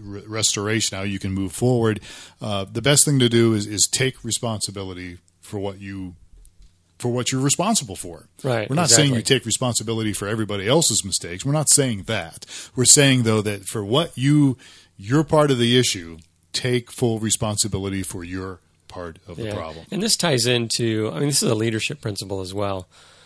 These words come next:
Speaker 2: Um, if you're the leader of a church and something doesn't go, you know, the way you anticipated,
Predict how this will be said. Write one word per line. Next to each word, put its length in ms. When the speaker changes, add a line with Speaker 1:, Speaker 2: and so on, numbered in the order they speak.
Speaker 2:
Um, 540
if 320
you're 420
the 240
leader 420
of 200
a 20
church 500
and 120
something 340
doesn't 280
go, 500
you 120
know, 60
the 80
way 140
you 180
anticipated, 800